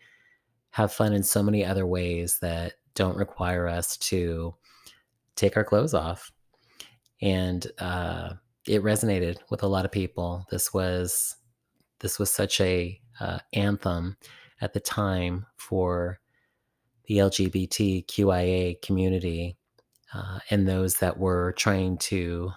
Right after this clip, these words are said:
get away from the perceived stigma that, um, the community was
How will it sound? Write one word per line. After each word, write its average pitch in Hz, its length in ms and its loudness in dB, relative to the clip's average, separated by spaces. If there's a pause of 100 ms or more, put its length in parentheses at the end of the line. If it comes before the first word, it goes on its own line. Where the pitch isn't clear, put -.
(140)
get 107 100 0
away 90 240 2
from 90 560 -2 (600)
the 95 260 -4
perceived 101 460 0
stigma 90 640 2
that, 85 500 -4 (720)
um, 107 560 -8 (180)
the 107 80 2
community 92 840 0 (640)
was 87 600 0